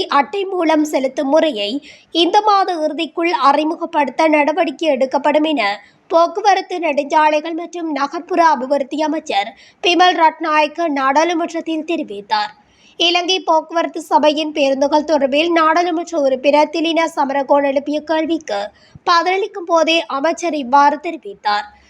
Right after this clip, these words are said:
நூற்றி ஏழு பேருந்து டிப்போக்களில் குறிப்பிடத்தக்க எண்ணிக்கையிலான பேருந்துகளை பழுது பார்க்கும் பணிகள்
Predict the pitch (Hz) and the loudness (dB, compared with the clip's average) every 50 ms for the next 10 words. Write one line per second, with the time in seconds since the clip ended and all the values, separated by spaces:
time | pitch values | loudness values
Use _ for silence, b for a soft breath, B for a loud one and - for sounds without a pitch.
0 | b b b 277 302 349 359 359 370 - 392 403 370 359 339 339 339 349 349 349 | b b b 0 2 2 2 2 0 0 2 4 4 4 4 2 2 -2 -2 -2
1 | 320 311 302 320 302 311 277 247 285 277 - - 311 302 302 302 311 302 311 320 | -2 -2 -2 -2 -4 -6 -6 -6 -8 -6 -2 0 0 0 0 -2 -2 -2 -2 -2
2 | 349 330 - 339 302 311 - - 339 339 349 339 330 - - 320 294 247 269 277 | -2 -2 -2 -2 -2 -2 -2 -2 -4 -2 -4 -6 -4 -2 0 2 2 2 0 -2
3 | - 285 294 277 285 285 294 285 294 302 294 269 247 262 269 247 277 277 294 285 | -2 -2 0 2 2 2 2 2 0 -2 -2 -4 -6 -6 -4 -4 -4 -4 0 0
4 | 285 302 302 302 320 294 285 277 277 311 302 294 285 285 285 - 294 277 - 320 | 0 0 2 2 2 2 2 2 0 2 4 4 4 2 0 -6 -10 -10 -10 -10
5 | 320 311 - 226 208 208 214 | -10 -10 -8 -4 -4 -4 -4